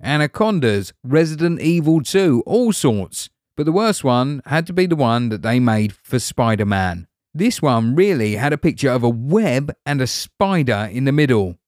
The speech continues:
Then Spider-Man two was written at the bottom. Absolutely ridiculous kit that was. Number six, Athletic Club two thousand and four.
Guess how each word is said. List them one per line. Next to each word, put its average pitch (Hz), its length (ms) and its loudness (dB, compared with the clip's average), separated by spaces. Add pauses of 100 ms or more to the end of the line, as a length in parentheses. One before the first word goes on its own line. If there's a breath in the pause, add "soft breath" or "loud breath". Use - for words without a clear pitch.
(180)
Then 151 460 -2
Spider-Man 151 580 0
two 196 300 0
was 117 200 2
written 92 400 -4 (100)
at 135 160 -2
the 139 60 -2
bottom. 131 440 0 (180)
Absolutely 190 1080 -2
ridiculous 117 600 -4
kit 110 220 -4
that 110 180 -4
was. 98 400 -2 (280)
Number 170 360 2
six, 110 500 -2 (220)
Athletic 147 560 0
Club 123 380 2 (100)
two 120 300 0
thousand 113 400 0
and 123 120 0
four. 104 520 0